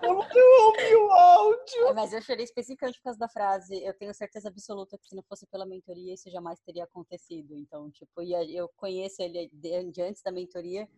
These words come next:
Speaker 2: e eu tenho certeza exatamente por, pelo perfil dele, sabe? De ser
Speaker 1: E
Speaker 2: uma pessoa super fechada, super tímida, então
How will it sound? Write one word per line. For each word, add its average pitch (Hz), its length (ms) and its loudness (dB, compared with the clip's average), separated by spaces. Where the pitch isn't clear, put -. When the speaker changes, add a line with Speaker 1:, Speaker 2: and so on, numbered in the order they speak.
Speaker 2:
e 180 120 -10
eu 190 60 -8
tenho 220 160 -10
certeza 202 440 -8
exatamente 190 480 -10
por, 180 220 -18
pelo 190 160 -10
perfil 190 400 -12
dele, 165 320 -12
sabe? 147 340 -14
De 156 160 -20
ser - 120 -16
Speaker 1:
E 160 40 -8
Speaker 2:
uma 170 100 -8
pessoa 170 260 -14
super 135 260 -18
fechada, 165 440 -12
super - 320 -20
tímida, 165 420 -20
então 165 200 -20